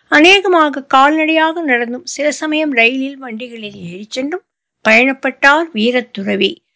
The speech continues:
அவர் இவ்வாறு பயணம் மேற்கொள்வதற்கு முன் சக சீடர்களிடம், "அடுத்த முறை இங்கு நான் வரும்போது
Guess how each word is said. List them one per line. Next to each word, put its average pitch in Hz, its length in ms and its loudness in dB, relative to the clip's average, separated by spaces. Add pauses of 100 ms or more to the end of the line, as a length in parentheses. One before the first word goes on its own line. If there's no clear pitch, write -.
(220)
அவர் 320 240 6
இவ்வாறு 320 520 0
பயணம் 320 400 0
மேற்கொள்வதற்கு 240 800 -4
முன் 202 280 -8 (200)
சக 277 420 0
சீடர்களிடம், 220 920 -4 (400)
"அடுத்த 175 360 -4
முறை 240 260 2
இங்கு 240 240 -2
நான் 202 280 -4
வரும்போது 202 560 -2